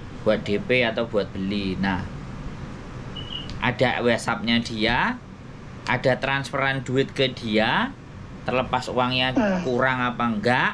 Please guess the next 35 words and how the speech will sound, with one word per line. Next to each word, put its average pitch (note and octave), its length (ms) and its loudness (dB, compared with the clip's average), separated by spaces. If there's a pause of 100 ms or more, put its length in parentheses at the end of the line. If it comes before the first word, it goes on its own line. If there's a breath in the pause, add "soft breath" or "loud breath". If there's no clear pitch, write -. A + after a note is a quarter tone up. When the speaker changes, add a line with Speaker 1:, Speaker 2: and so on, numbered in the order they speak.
(600)
Speaker 1:
yang B2+ 240 0
penting D#3+ 260 2
data A#2+ 260 2
elektronik B2+ 540 0
itu C3+ 140 -2
Speaker 2:
Hmm. D#3+ 180 4
Speaker 1:
ada, F#3+ 160 4
udah A#2 240 2
bisa - 240 -2
kelar C3 320 2
itu. G2+ 160 -4 (1120)
Udah A2 220 4
bisa A2 240 -2
kita A2 160 2
Speaker 2:
Oh, G#3+ 280 4
Speaker 1:
selesaikan. G3+ 320 2
Speaker 2:
gitu. G3+ 360 -2
Speaker 1:
Masuk A#2 260 -2
penjara A#2+ 400 4
itu C3 140 2
kelar. A2+ 480 0 (1120)
Yang B2 200 0 (100)
penting E3 260 0
Speaker 2:
Iya, G#3+ 240 2
Speaker 1:
ada C#3 100 2
Speaker 2:
iya. G2+ 160 2
Speaker 1:
alasannya. B2+ 500 0 (540)
Jadi F3 320 2 (800)
terlepas D3+ 480 2
hubungannya, C3 480 0
ada C3 320 2
hubungannya B2 640 2
atau C3+ 80 6
tidak, D#3+ 480 2 (240)
tetapi B2+ 320 0